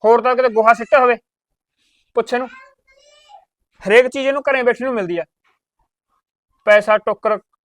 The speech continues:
ਹਾੜੀ ਸੋਹਣੀ ਸੂਟ ਦਿੰਨੇ ਆ ਲੈ ਕੇ ਇਹਨੂੰ, ਹੋਰ ਅਸੀਂ ਇਹਨੂੰ ਕੀ ਦੇ ਦਈਏ? ਇਹਨੇ ਆਪ ਪਸੰਦ ਦੇ ਚੱਜ ਨਹੀਂ, ਖਾਂਦੀ ਪੀਂਦੀ ਲੱਤਾਂ ਮਾਰਦੀ ਆ।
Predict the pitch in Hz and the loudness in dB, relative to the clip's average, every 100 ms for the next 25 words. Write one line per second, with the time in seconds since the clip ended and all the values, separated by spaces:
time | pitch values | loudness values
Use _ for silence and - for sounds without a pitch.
0 | _ 190 226 262 226 220 214 196 185 196 | _ 2 2 2 -4 -8 -8 -8 -6 -4
1 | 190 190 190 208 - _ _ _ _ _ | -2 -2 -4 -10 -14 _ _ _ _ _
2 | - 220 247 240 254 269 262 240 233 233 | -2 4 4 4 -2 -4 -2 -2 -2 -6
3 | _ _ _ _ - 226 302 269 233 240 | _ _ _ _ -4 -2 0 4 4 4
4 | 240 226 233 247 247 220 233 226 220 233 | 0 -4 -2 0 0 -2 -6 -6 -4 -2
5 | 240 233 233 233 - 220 196 165 | -4 -6 -6 -2 0 2 0 -2